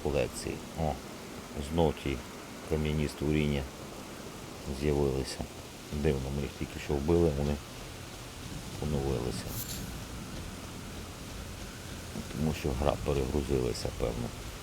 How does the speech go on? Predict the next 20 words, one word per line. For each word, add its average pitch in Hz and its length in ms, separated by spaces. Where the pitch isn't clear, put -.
Не 82 80
будемо 65 420
другий 65 380
раз 62 180
на 62 160
них 60 80
тратити - 520
час. 98 200
О, - 60
бачите, 76 420
той 71 220
каньйон 82 420
і - 40
та 76 220
струна. 69 560
О, 67 220
там 64 200
ті - 80
ходять 62 380
собаки 90 480